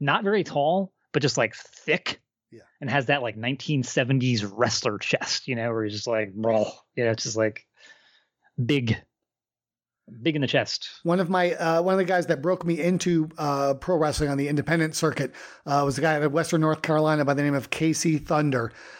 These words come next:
Speaker 2: Uh, his real name was Daryl Callahan, and when he started wrestling, he had that build. He had that, you know, really big, uh, chest that the, the wrestlers had. So he was originally known as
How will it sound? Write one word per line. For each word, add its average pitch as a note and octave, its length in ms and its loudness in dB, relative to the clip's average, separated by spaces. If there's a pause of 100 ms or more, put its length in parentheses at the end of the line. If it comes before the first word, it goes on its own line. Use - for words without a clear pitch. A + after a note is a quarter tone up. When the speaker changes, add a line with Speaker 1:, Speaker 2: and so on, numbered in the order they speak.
(200)
Speaker 2:
Uh, C#3 140 2
his C3 360 0
real G3+ 320 2
name G3+ 180 2
was E3 160 0
Daryl D#3+ 520 2
Callahan, C#3 560 -2
and C3 80 -4
when C3+ 60 -2
he C3+ 40 -2
started F#3 300 0
wrestling, F3 300 0
he G#3+ 160 2
had A3 160 0
that E3 200 -2
build. D3+ 220 2
He D#3+ 80 2
had F3 180 2
that, D#3+ 280 0 (280)
you G3+ 140 -4
know, D#3 100 2
really E3 320 2
big, C3+ 540 -2 (200)
uh, D#3 260 2
chest D3 440 0
that D3 160 -2
the, C#3+ 140 0
the D3 120 -4
wrestlers C#3+ 320 2
had. C3+ 160 -2
So C#3+ 100 -4
he C#3+ 100 2
was D3+ 160 0
originally D#3 340 0
known D#3 220 0
as D3 180 -2